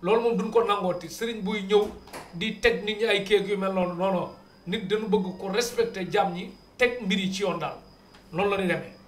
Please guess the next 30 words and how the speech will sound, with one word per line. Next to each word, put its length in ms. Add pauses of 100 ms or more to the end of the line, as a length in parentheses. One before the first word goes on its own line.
(360)
Kon 320 (340)
bind 240
leen 200
commentaire. 440
Di 80
leen 160
wax 140
tamit 200 (1000)
commentaire. 680 (1000)
Am 180
na 120
ci 120
ñoo 200
xam 180
ne 80
que 140
dañuy 240
bind 300
lu 220
ñaaw. 540 (840)
Ndax 200 (100)
lan 160
la? 220 (380)
Mën 220
nañ 240
doon 340
ku 320
concurrence 580
sëriñ 240
bi. 180